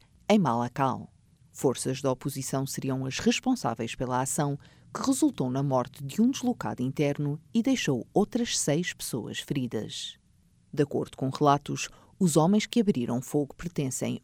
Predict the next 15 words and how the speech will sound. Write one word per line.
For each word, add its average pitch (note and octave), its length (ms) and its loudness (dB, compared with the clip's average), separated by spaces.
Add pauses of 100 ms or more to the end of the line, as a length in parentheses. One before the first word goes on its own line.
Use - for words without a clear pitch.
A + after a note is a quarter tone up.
ou B3 160 8
a C4+ 40 4
um C4+ 200 6
grupo - 360 -2
de C#3+ 80 4
oposição C#3 760 -2
dentro G3 380 2
do G#3 160 -2
Exército C3 640 -2
de D3 60 0
Libertação F#3+ 580 -2
do C#3 120 -6
Povo B2 320 -4
do C3 100 -6
Sudão, C#3 480 0